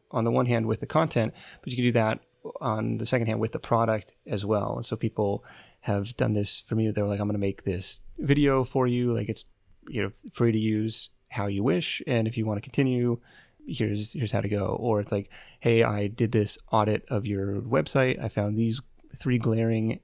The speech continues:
S E O mistakes. Uh, you know, you can fix them yourself if you want, or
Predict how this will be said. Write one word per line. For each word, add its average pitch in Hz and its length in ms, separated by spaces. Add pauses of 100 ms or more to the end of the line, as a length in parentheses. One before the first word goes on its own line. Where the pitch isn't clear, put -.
(120)
S - 200
E 107 120
O 104 180
mistakes. 151 640 (380)
Uh, 98 320 (300)
you 135 140
know, 104 80
you 104 180
can 110 100
fix 110 220
them 101 180
yourself 120 340
if 113 120
you 117 80
want, 156 320
or 113 380